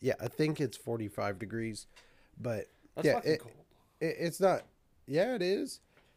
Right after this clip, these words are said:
Speaker 1: but it's not their, it's not their fault their beer tastes like this at room temp. But
Speaker 2: I mean, it is. They're the ones who
Speaker 1: <laughs>
Speaker 2: brewed it.
Speaker 1: Well, I mean, like,
Speaker 2: but
Speaker 1: but
Speaker 2: beer's
Speaker 1: that's,
Speaker 2: not meant
Speaker 1: that's
Speaker 2: to
Speaker 1: all
Speaker 2: s-, keep
Speaker 1: beers.
Speaker 2: Yeah.
Speaker 1: Uh,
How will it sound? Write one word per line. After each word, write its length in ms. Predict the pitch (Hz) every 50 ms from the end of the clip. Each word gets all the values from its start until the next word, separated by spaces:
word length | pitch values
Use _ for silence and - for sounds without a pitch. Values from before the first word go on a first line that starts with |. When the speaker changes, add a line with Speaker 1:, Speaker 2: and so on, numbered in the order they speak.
| _ _ -
Speaker 1:
but 240 | 135 156 147 131 - -
it's 220 | - 185 185 - -
not 240 | 233 220 151 117
their, 320 | 104 117 127 139 139 127 - -
it's 180 | - 120 - -
not 160 | 180 170 147
their 160 | 104 113 120
fault 280 | 117 - 110 104 101 87
their 80 | 101 98
beer 200 | 92 101 104 101
tastes 320 | 98 104 104 98 - -
like 160 | 104 101 90
this 320 | 95 101 101 107 - - - 95 -
at 160 | 95 95 - - -
room 420 | - 101 101 104 101 101 101 98 95
temp. 400 | - 104 95 95 98 110 101 - - _ _ _ - - _ - - -
But 280 | - 110 104 92 - - _ - - - _ _ _ _ _ _ - - - - - - - -
Speaker 2:
I 60 | 135 135
mean, 200 | 131 123 110 101
it 140 | 98 98
is. 500 | 113 127 120 101 98 98 104 101 - - - _ _ - -
They're 180 | - 110 117 117
the 60 | 117
ones 220 | 113 110 107 160
who 100 | 156 117
Speaker 1:
<laughs> 80 | 104 113
Speaker 2:
brewed 300 | 127 127 139 139 123 101
it. 120 | 101 101
Speaker 1:
Well, 160 | 196 208 208 185
I 140 | 160 170
mean, 320 | 185 190 196 196 190 180 175
like, 160 | 175 170 165
Speaker 2:
but 140 | 120 110 -
Speaker 1:
but 60 | 113
Speaker 2:
beer's 240 | 113 117 120 117 117
Speaker 1:
that's, 140 | 196 208 202
Speaker 2:
not 220 | 117 110 110 -
meant 140 | 107 113 170
Speaker 1:
that's 140 | 180 175 -
Speaker 2:
to 80 | 170 160
Speaker 1:
all 120 | 160 160
Speaker 2:
s-, 80 | 147 120
keep 120 | 104 120 107
Speaker 1:
beers. 320 | 107 113 101 - - - _ _ _ _ - _ - _ _ _ _ -
Speaker 2:
Yeah. 120 | 110 101 - - - - _ _ _ _ -
Speaker 1:
Uh, 340 | 135 139 139 139 131 123